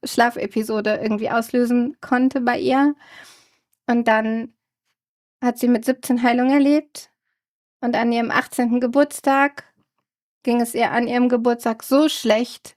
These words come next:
Jetzt ist sie zwanzig, jetzt liegt sie seit zwei Jahren zu Hause, kann das Haus nicht verlassen und kein Arzt weiß warum. Es weiß keiner, was mit ihr ist.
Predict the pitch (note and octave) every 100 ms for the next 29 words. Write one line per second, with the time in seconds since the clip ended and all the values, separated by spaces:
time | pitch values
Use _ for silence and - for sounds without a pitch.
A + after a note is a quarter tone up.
0 | _ A#3+ A3+ A#3+ A#3 - A#3+ B3 B3 B3+
1 | A#3+ A3+ A3+ - - A3 G#3+ G#3+ - -
2 | A3+ A#3 A3+ A3+ A#3+ C#4+ _ - A3 B3+
3 | C4+ C#4 C#4+ C#4+ B3 A#3 A#3+ A#3+ A#3 -
4 | A3 G#3+ - G#3+ - A#3 A#3 - _ A#3
5 | A3 - G#3+ G#3+ - B3+ C4 A3+ - _
6 | _ _ _ D4+ D4 D#4+ - A#3 G#3+ G#3+
7 | A3 A#3+ A3 - D2+ A3 -